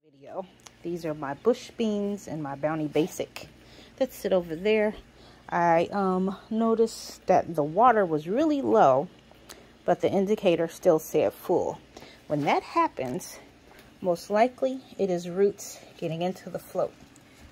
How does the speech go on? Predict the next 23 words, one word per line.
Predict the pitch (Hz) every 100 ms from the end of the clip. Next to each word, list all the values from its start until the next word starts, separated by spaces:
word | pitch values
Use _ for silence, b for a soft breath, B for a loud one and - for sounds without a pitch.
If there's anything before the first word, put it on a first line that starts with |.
| -
If | 170 -
you | 165
look | 196 -
closely | - 240 240 - 233
right | 202 277
here, | - - 214 196 247 - - - _ - - - -
let | -
me | 147
turn | 147 143
the | 139
flash | - - 127 -
on, | - - 151
you | 180
can | - 170
see | - 320 240 226 - b b b b b
these | 180 196
few | - - 208
roots | 190 214 151 - -
going | - 175 165 160
right | 175 202 202
into | 196 190 -
the | 180
float. | - - 160